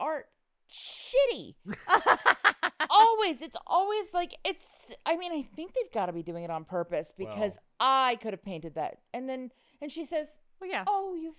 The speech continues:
Speaker 1: finished it." Like,
Speaker 3: I thought it
Speaker 1: and,
Speaker 3: was
Speaker 1: and I
Speaker 3: nice.
Speaker 1: backed it up and paused
Speaker 2: Oh.
Speaker 1: it, and it was like, it was, it looked like it was slapped out by a seven-year-old in ten minutes.
Speaker 2: Well, you say
Speaker 1: It looked
Speaker 2: I,
Speaker 1: like
Speaker 2: you
Speaker 1: a
Speaker 2: said I
Speaker 1: seal.
Speaker 2: could have, you said I could have done this, but yeah, you're a person. So is he.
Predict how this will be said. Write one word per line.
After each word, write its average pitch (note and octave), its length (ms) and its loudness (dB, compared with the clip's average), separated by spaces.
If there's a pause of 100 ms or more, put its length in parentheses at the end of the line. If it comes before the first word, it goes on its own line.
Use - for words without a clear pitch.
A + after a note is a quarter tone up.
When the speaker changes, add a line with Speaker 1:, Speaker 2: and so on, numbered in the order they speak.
(140)
Speaker 1:
finished A4 480 -12
it." D#3 260 -4 (280)
Like, - 220 6
Speaker 3:
I A#3 100 -12
thought C#4+ 200 -6
it C#4+ 60 -2
Speaker 1:
and, A#4 80 2
Speaker 3:
was G#4 120 -4
Speaker 1:
and F#4 160 4
I E4+ 180 2
Speaker 3:
nice. F4+ 80 -10
Speaker 1:
backed G4 340 2
it F#4+ 100 -4
up G4 160 0
and G4 160 -4
paused G#4+ 440 2
Speaker 2:
Oh. F4 40 -2
Speaker 1:
it, D#4 100 -4
and D#4 140 -4
it - 60 -4
was F4 180 -8
like, F#4 320 -4
it A4 180 -6
was, A4 140 -2 (120)
it G4 180 -10
looked G4+ 260 -6
like G#4 160 -2
it G#4 100 -6
was F#4+ 160 -6
slapped F#4+ 540 -2
out E4 200 0
by D#4 120 0
a D#4 100 2
seven-year-old D4+ 720 0
in A#3+ 120 -8
ten D4 240 -6
minutes. E4+ 360 -4
Speaker 2:
Well, A4+ 120 0
you A#4 120 4
say - 200 -2
Speaker 1:
It C#5 180 4
looked A#4 100 2
Speaker 2:
I, D4+ 120 4
Speaker 1:
like A4 100 2
Speaker 2:
you G4+ 80 0
Speaker 1:
a - 20 0
Speaker 2:
said C5+ 140 -2 (240)
I D#4+ 140 6
Speaker 1:
seal. - 80 -8
Speaker 2:
could A#4 140 -2
have, G#4 120 -4 (260)
you D4+ 140 0
said G4+ 320 -4 (140)
I C4+ 160 4
could G4 160 -2
have C4 180 -4
done D4 220 -2
this, A#3+ 220 -6 (140)
but G#3+ 180 -8
yeah, D#4+ 180 -2
you're F4+ 200 -2
a - 40 -4
person. G4+ 460 -2
So F#4+ 180 -2
is A#4 180 -2 (200)
he. D#4 160 -12